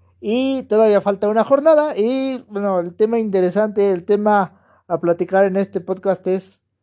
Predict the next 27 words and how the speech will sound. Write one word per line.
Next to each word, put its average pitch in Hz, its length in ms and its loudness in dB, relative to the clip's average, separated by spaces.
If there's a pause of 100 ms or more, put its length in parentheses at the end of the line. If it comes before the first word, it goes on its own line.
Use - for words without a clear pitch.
(1120)
acerca 196 460 2
de 175 180 4
la 160 180 -2
situación 180 800 -6 (300)
que 165 420 2 (200)
rodea 175 300 4
a - 20 -2
la 185 100 0
selección 180 380 -4
nacional, 175 580 -4 (500)
donde 180 540 2
estamos 214 480 -2
viendo 214 640 -2 (420)
que 175 140 0
desde 180 280 2
hace 208 540 2 (120)
unos 202 360 -4
meses 208 320 -2
o 180 100 2
desde 170 220 0
hace 196 220 2
muchos 185 440 -4
meses, 196 460 -6 (340)
después 180 380 2
de 220 80 4
la 185 120 2
eliminatoria, 170 840 -2